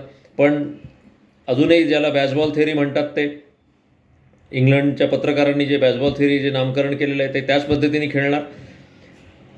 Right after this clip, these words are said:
त्यांनी दुसऱ्या कसोटीतही म्हटलं होतं, "सहाशे जरी धावा असल्या तरी आम्ही ते पाठलाग करायचा प्रयत्न करू, म्हणजे काही झालं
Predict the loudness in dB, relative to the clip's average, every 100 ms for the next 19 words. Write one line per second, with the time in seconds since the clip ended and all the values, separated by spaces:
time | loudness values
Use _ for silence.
0 | -2 2 2 2 2 2 0 0 0 2
1 | 4 2 2 0 0 0 0 0 0 0
2 | 2 2 2 2 0 -4 -2 -2 -4 -6
3 | -4 -4 -2 -2 -2 -2 0 0 0 -2
4 | 0 0 0 0 2 4 4